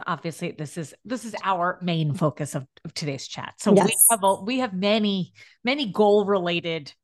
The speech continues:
Speaker 1: topics to cover. But one thing I want to make sure that I ask you about first, before we even get into that, just because this podcast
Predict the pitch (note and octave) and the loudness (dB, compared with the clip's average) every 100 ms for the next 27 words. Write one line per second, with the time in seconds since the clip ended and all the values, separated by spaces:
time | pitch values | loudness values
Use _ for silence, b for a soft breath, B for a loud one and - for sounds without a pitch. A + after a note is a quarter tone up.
0 | _ _ - F3+ D3+ - C3+ - - _ | _ _ -4 0 0 -2 -8 -12 -20 _
1 | F3+ - D3 C3+ C3+ _ G3+ F#3 - A3+ | -8 -6 -6 -6 -14 _ 0 0 -2 0
2 | A3 A#3+ D4+ C4 G3+ D3+ D#3+ F3 - - | 2 2 0 -4 -2 -2 -2 -2 -4 -10
3 | F3 E3+ F3+ D#3 D3+ C#3 C3+ E3+ C#3+ C3+ | -10 -8 -6 -4 -2 -4 -4 -6 -4 -4
4 | - - _ F3+ - - - D#3+ E3+ F3 | -6 -20 _ -2 -2 -6 -14 -6 -6 -4
5 | F3 E3+ D#3 - C#3 D3 C#3 - A#3 - | -6 -6 -4 -6 -10 -8 -8 -8 -12 -16
6 | - G#3 - F#3+ - D#4+ D#4 D4 | -8 -8 -6 -10 -8 -8 -4 -4